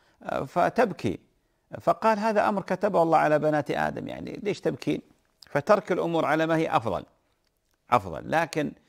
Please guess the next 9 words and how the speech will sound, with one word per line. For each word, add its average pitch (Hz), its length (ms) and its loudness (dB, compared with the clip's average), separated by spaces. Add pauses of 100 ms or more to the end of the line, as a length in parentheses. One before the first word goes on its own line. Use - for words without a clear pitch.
(280)
تقول 165 160 0
المرأة: 160 260 4
"والله 147 480 2
أنا 143 320 -2
موظفة، 117 520 -2 (160)
أنا 123 480 0 (360)
طوال 120 300 6
العام 117 320 0
مشغولة، 117 500 0